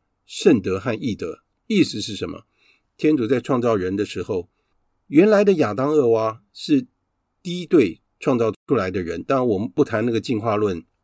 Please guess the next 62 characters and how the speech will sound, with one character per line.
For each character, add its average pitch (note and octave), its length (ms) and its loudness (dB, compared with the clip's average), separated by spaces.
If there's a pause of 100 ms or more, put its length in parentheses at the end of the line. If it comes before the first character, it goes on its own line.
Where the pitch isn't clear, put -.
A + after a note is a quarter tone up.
(160)
猿 G#2 220 0
猴 G2 240 -2
或 G2+ 180 -2
什 F#2+ 160 -4
么 E2 100 -6
的 E2 160 -6
哈， F2 240 -12 (240)
我 G#2 100 -6
们 B2 100 -2
先 D3 220 2
用 A#2+ 280 2 (380)
信 C3+ 260 0
仰 F2+ 160 -4
的 F#2 120 -2
角 F2 220 -6
度 F#2+ 180 -8
去 G#2 160 -12
看 G2+ 220 -6
这 F#2 100 -6
件 E2+ 140 -8
事 F#2 140 -12
情。 - 220 -20 (760)
所 - 180 0
以 D#3+ 80 2
原 D#3+ 180 6
来 F3 160 0
的 E3 140 2
人 A2+ 440 -2 (340)
他 - 140 -2
是 D3+ 160 0
有 G2 180 2
圣 A#2 320 0
德 F2 160 -4
和 G#2 220 -4
义 C3 180 -2
德 E2 200 -10
的， E2+ 180 -12 (360)
而 C#3 140 4
且 D3+ 140 6
他 C#3 160 0
有， B2+ 260 2 (120)
他 D3+ 160 -2
有 A2 140 2
能 F2 260 -4
力 A2 140 -2
来 F2 200 -6
管 F#2+ 240 -4
理 F#2+ 140 -4
整 F#2+ 120 -10
个 F2+ 120 -6
宇 E2+ 120 -10
宙。 - 280 -8 (720)
但 G3 140 4
是 F#3+ 140 0
因 F#3+ 100 4
为 F3+ 80 6
人 A2+ 240 4
犯 D3 240 0
了 G2+ 80 0
罪 B2+ 220 2
以 E2+ 120 -6
后， F2+ 320 -8